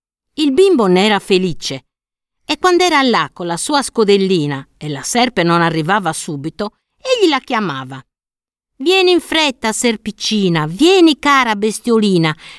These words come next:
la tua briciola c'è ancora e il mio latte ti ristora." La serpe accorreva e mangiava di buon appetito.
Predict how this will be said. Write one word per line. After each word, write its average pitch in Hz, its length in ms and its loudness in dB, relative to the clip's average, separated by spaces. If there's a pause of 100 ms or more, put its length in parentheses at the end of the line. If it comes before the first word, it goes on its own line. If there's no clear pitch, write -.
la 294 140 0
tua 277 200 0
briciola 311 520 0
c'è 294 140 -4
ancora 262 560 2 (180)
e 294 100 -2
il 320 100 6
mio 311 160 6
latte 240 480 0
ti 349 120 2
ristora." 285 680 2
La - 1400 -14
serpe 440 540 -2
accorreva 294 720 0 (300)
e - 100 -2
mangiava 240 460 4
di 208 160 -4
buon 175 220 -2
appetito. 147 760 -6